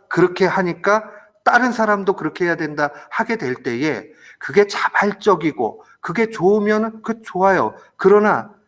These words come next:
상황마다 다 다를 수 있고 하나님이 내게는 그걸 요구하지만 딴 사람에게는 안 요구할 수도 있단 말이에요. 우리가 이런 부분들을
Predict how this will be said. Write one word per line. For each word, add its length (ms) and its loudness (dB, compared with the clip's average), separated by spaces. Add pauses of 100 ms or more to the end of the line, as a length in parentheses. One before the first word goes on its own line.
상황마다 680 0
다 120 -10
다를 300 -6
수 140 -6
있고 420 -6 (200)
하나님이 600 -2
내게는 380 4
그걸 280 2
요구하지만 640 0 (260)
딴 220 4
사람에게는 680 -4 (280)
안 260 -4
요구할 300 2
수도 220 -10
있단 260 -8
말이에요. 420 -12 (1080)
우리가 600 -2
이런 280 2
부분들을 640 -4